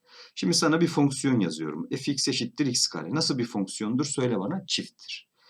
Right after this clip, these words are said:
F x eşittir x nedir? Tek. Şimdi bir fonksiyon daha yazıyorum. Mesela bunları topladım. G X fonksiyon dedim. X kare artı x.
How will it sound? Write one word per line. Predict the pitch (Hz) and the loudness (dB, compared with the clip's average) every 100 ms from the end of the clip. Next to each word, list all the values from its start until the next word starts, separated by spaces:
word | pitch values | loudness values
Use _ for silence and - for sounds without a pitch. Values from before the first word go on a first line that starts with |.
| _ _ _ | _ _ _
F | - 95 175 | -6 -2 0
x | 170 | 2
eşittir | 139 143 127 165 | 2 0 0 0
x | 180 - - - | 0 0 -2 2
nedir? | 147 147 190 - _ - | 2 4 0 -4 _ -6
Tek. | 85 - - _ _ - - | -6 -6 -12 _ _ -14 -2
Şimdi | 196 185 | 4 6
bir | 190 | 6
fonksiyon | 185 151 - 135 123 | 6 2 2 4 6
daha | 107 104 | 4 2
yazıyorum. | 90 78 82 117 151 | 2 0 -2 0 0
Mesela | 123 117 107 107 | 2 2 2 2
bunları | 139 123 104 | 4 4 2
topladım. | - 143 107 85 85 90 | 0 0 0 0 -2 0
G | 110 | 2
X | 123 - - | 2 0 -2
fonksiyon | 90 - - 80 | -6 -6 -10 -8
dedim. | 87 160 175 - - - _ - | -4 -4 -4 -12 -20 -20 _ -2
X | 160 - | 0 -2
kare | - 123 120 | 0 2 4
artı | 104 95 - | 2 0 -4
x. | - - | -4 -2